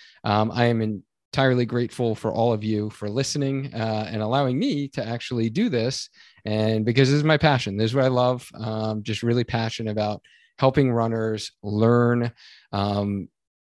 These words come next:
you know, proper techniques, um, proper health related topics, how to train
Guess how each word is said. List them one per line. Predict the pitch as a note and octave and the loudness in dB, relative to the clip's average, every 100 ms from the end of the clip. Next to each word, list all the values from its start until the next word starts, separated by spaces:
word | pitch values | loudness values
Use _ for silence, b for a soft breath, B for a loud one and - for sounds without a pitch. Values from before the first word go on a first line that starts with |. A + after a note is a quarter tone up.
| - | 0
you | A2 | 2
know, | G2 F#2+ | 2 0
proper | - C3 - D3 | 0 2 2 0
techniques, | - C#3 - A#2+ B2 - - - - - | 0 -2 -2 -2 -2 -6 -8 -8 -8 -4
um, | G#2+ G2 | -2 -2
proper | - B2 A#2+ B2+ | 0 0 2 2
health | G#2 - C3 B2+ - | 2 2 2 0 -4
related | A#2+ A#2 A#2+ A#2 A2 | -4 -2 -2 -4 -6
topics, | - C#3 C3+ C#3+ C#3 - | -4 -4 -2 -4 -4 -6
how | - C3 | -4 -2
to | B2+ | -2
train | A#2+ - C3+ C3 C3 C3+ | -4 -4 0 2 2 0